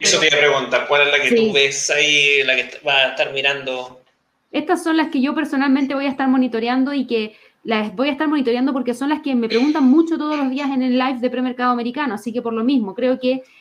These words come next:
Speaker 2: por donde podríamos ver grandes movimientos es por Facebook, que va con un
Speaker 1: Ujú.
Speaker 2: gran movimiento hacia el alza el día de hoy. Tuvimos también un movimiento bastante importante por parte de Alphabet hoy día.
Speaker 1: Ujú.
Speaker 2: Podríamos ver algo interesante en el caso de Amazon, le está costando repuntar,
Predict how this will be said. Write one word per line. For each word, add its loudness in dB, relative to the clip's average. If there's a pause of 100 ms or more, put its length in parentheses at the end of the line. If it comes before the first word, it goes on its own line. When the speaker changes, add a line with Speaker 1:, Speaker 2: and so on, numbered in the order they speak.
(180)
Speaker 2:
por 2
donde -4
podríamos 0
ver -4
grandes 0
movimientos 0
es -4
por -10
Facebook, -4 (100)
que -4
va -2
con -2
un 0
Speaker 1:
Ujú. -2
Speaker 2:
gran -2
movimiento -4
hacia -6
el -4
alza -6
el -4
día -2
de -6
hoy. -4 (380)
Tuvimos 6
también -2
un 4
movimiento 0
bastante 2
importante 2
por -6
parte -6
de -6
Alphabet -4
hoy -2
día. -2
Speaker 1:
Ujú. -20
Speaker 2:
Podríamos 4
ver 0
algo -2
interesante 0
en 0
el 0
caso -4
de -2
Amazon, 0
le -4
está -4
costando -4
repuntar, -2